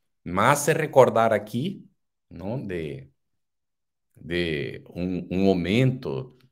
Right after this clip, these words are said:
que estávamos en el Consejo Federativo Nacional, yo estaba empezando todavía en la feb,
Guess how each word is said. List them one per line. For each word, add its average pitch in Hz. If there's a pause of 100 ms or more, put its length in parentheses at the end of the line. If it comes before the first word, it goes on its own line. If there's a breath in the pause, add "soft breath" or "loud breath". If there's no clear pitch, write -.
(180)
que -
estávamos 92
en 85
el 82
Consejo 92
Federativo 87
Nacional, 85
yo 80
estaba 117
empezando 135
todavía 90
en 82
la 76
feb, 101